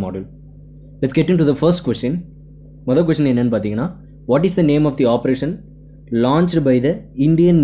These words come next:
Navy to repatriate the Indian citizens stranded in other countries?"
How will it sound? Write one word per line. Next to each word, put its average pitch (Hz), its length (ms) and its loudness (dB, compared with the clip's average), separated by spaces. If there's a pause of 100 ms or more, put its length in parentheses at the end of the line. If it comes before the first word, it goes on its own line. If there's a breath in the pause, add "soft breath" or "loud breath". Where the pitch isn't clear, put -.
(160)
Navy 135 300 2 (920)
to 160 80 4 (760)
repatriate 175 680 2
the 131 140 2
Indian 135 280 2
citizens 131 320 -2 (160)
stranded 131 460 0
in 196 40 -4 (200)
other 123 200 0
countries?" 101 320 -8